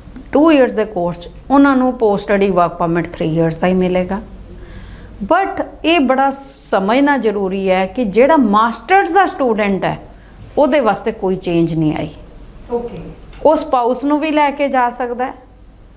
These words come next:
Speaker 1: ਪੋਸਟ ਸਟੱਡੀ ਵਰਕ ਪਰਮਿਟ ਵੀ ਪੂਰਾ ਹੈ। ਉਹਨੂੰ ਕੋਈ ਪ੍ਰੋਵਿੰਸ, ਅ, ਅਟੈਸਟੇਸ਼ਨ ਦੀ ਵੀ ਲੋੜ ਨਹੀਂ ਹੈ। ਉਹਦਾ as such ਸਾਰਾ ਕੁਛ ਹੈ।
Speaker 2: ਹੂੰ।
Speaker 1: ਜਿੱਦਾਂ ਯੂ ਸੀ ਡਬਲਯੂ ਹੈ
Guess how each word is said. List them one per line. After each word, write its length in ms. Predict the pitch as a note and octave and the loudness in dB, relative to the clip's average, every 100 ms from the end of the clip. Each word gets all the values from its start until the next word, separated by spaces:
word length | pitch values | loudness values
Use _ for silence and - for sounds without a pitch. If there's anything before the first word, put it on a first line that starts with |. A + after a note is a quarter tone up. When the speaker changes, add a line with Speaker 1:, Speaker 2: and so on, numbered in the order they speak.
| - - - | -20 -20 0
Speaker 1:
ਪੋਸਟ 220 | A3+ B3 A#3+ | 4 4 4
ਸਟੱਡੀ 260 | D4 D4 | 2 4
ਵਰਕ 240 | D4 C#4 C#4 | 2 2 0
ਪਰਮਿਟ 360 | C4+ B3+ C4 | 0 0 -2
ਵੀ 140 | C4 C#4+ | -2 -4
ਪੂਰਾ 440 | C#4 A#3+ A#3+ B3+ | -2 0 2 2
ਹੈ। 60 | B3+ - - - - - - - | -2 -16 -20 -20 -20 -20 -8 2
ਉਹਨੂੰ 360 | C#4 D4 E4 | 6 6 4
ਕੋਈ 420 | D#4+ D#4 D#4 D#4 D4+ | 4 2 4 2 2
ਪ੍ਰੋਵਿੰਸ, 680 | D4 A3+ G#3+ C4+ C#4 C#4 | 2 2 2 0 0 2
ਅ, 520 | C4+ C4 B3+ B3 A#3 A3 | 4 6 6 6 2 -2
ਅਟੈਸਟੇਸ਼ਨ 680 | G#3+ G#3 - A#3 A3+ B3+ | -2 -2 2 2 4 2
ਦੀ 100 | C4 | 4
ਵੀ 140 | B3+ C4 | 4 4
ਲੋੜ 280 | A#3+ A#3+ A#3 | 6 6 4
ਨਹੀਂ 320 | A#3+ B3 A#3+ | -2 -2 -2
ਹੈ। 160 | A#3+ B3 - - - - - A3+ | -4 -8 -16 -20 -20 -20 -4 0
ਉਹਦਾ 220 | B3+ G#3 - G#3+ A3+ B3+ | 2 2 0 -2 -2 -2
as 60 | |
such 400 | B3+ - B3 B3 | -6 -6 -4 -4
ਸਾਰਾ 460 | - - G#3 F3 E3+ | -10 -6 -2 -2 -4
ਕੁਛ 340 | - D#3 - | -8 -16 -16
ਹੈ। 100 | D#3 - - _ A3+ | -18 -20 -20 _ -18
Speaker 2:
ਹੂੰ। 100 | A3+ F3 - - - | -18 -18 -20 -12 0
Speaker 1:
ਜਿੱਦਾਂ 240 | A3+ A3+ | 2 4
ਯੂ 260 | A#3+ A3+ A#3 | 2 4 2
ਸੀ 180 | A#3 A#3 | 2 4
ਡਬਲਯੂ 440 | G3+ F#3+ F#3 F3+ | 4 4 4 4
ਹੈ 280 | E3+ E3 | 4 2